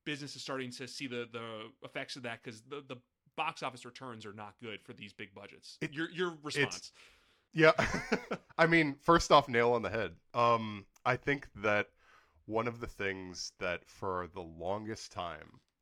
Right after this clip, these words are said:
Speaker 2: um, Hollywood has been able to rely on the idea that all we have to do, all you have to do is if you have a franchise that was popular at the beginning, just churn them out without thinking about it, without, like,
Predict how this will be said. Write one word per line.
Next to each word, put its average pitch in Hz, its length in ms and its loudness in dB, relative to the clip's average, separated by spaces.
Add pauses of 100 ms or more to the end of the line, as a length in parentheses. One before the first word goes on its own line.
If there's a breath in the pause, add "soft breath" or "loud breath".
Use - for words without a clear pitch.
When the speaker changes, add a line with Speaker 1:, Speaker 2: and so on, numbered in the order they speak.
(140)
Speaker 2:
um, 90 480 -6
Hollywood 107 540 -8
has 95 180 -10
been 92 160 -14
able 87 200 -10
to 92 120 -14
rely 82 320 -8
on 82 140 -10
the 80 300 -12
idea 80 640 -12 (340)
that 80 320 -10 (680)
all 107 240 2
we 127 120 -2
have 120 220 0
to 110 100 -6
do, 82 440 -8 (120)
all 92 140 -2
you 104 80 -4
have 107 120 -6
to 110 80 -10
do 87 380 -8
is 87 160 -12
if 92 160 -10
you 85 100 -6
have 92 220 -6
a 110 40 -10
franchise 113 680 -4
that 90 140 -8
was 85 120 -14
popular 107 540 -6
at 110 80 -6
the 120 80 -10
beginning, 98 460 -6 (360 soft breath)
just - 240 -12
churn 117 380 -8
them 113 160 -8
out 98 220 -6 (140)
without 90 380 -6 (140)
thinking 113 320 -8
about 120 300 -2
it, 120 160 -2 (140)
without, 85 440 -6
like, 85 340 -10